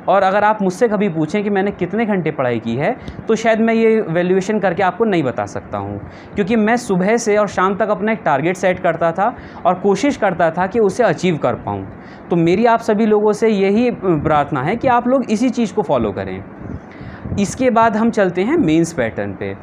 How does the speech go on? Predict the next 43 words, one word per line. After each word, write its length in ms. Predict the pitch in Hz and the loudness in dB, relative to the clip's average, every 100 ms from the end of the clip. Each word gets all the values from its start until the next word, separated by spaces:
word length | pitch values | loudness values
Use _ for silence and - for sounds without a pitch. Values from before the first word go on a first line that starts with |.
| - - - | -12 -12 -4
mains 300 | 165 220 247 | 0 2 2
में 60 | 277 | -2
सबसे 340 | 277 - - | -2 -2 2
बड़ी 160 | 254 247 | 2 2
problem 420 | 208 196 190 185 | 2 2 4 2
ये 100 | 185 | 2
होती 340 | 185 143 120 | 2 0 -2
है 280 | 113 131 190 - - - | -2 -2 -2 -6 -16 -4
कि 80 | 220 | 0
जितने 340 | 165 180 214 | 0 0 2
भी 140 | 269 277 | 4 2
students 540 | 247 196 160 147 - | 2 0 2 0 0
हैं, 160 | 208 208 | -2 0
pre 180 | 185 185 | -2 0
के 100 | 208 | 0
एग्जाम 400 | 156 131 165 202 | 0 0 0 2
देते 260 | 202 202 | 2 2
हैं, 220 | 208 220 | 0 0
pre 140 | 220 202 | 0 -2
की 100 | 208 | 0
तैयारी 320 | 202 185 226 | 0 0 2
बहुत 260 | 190 190 165 | 2 2 0
अच्छे 240 | 127 135 | -2 -6
से 140 | 110 | -4
करते 280 | 107 104 - | -4 -4 -6
हैं, 260 | 107 110 101 - - - | -6 -6 -8 -8 -10 -8
pre 160 | - 240 | -2 0
qualify 460 | 233 233 233 226 233 | 4 4 4 4 4
होने 240 | 208 202 | 2 2
के 120 | 190 | 2
बाद 220 | 175 202 | 2 2
हमें 260 | 190 196 226 | 0 0 0
maximum, 640 | 196 175 180 - 240 190 196 | 2 0 -2 0 0 2 0
जो 220 | 185 226 | 2 0
किसी 340 | 220 202 226 | 2 -2 0
भी 120 | 233 | 0
state 260 | 233 214 190 | 2 0 0
की 120 | 196 | 0
अगर 140 | 185 175 | 2 2
हम 120 | 160 | 4
बात 200 | 135 113 | 2 2
करते 300 | 120 110 117 | -2 -2 -4
हैं, 240 | 123 190 | -2 -4